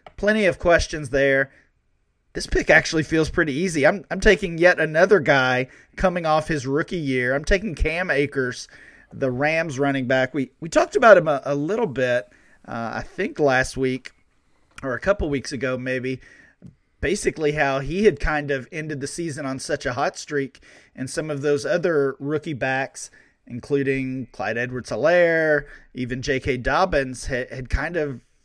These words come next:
hit a, hit a wall a little bit. What are, where, what are your thoughts on Akers at this point?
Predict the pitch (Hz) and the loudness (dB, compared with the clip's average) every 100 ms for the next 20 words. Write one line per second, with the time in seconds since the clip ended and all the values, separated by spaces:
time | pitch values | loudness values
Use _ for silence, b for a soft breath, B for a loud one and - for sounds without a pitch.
0 | _ _ _ _ _ - 170 160 120 156 | _ _ _ _ _ -8 -4 -4 -6 -4
1 | 180 170 156 262 165 127 123 123 104 104 | 0 2 2 4 2 2 -6 -8 -6 -6
2 | 95 - B B 131 139 151 208 185 - | -6 -10 B B -6 -4 2 4 2 0
3 | 190 202 185 214 180 147 143 139 131 123 | -8 -4 0 0 0 0 -2 -2 -6 -6
4 | 139 131 110 107 90 107 - 92 | -8 -8 -12 -12 -12 -14 -12 -14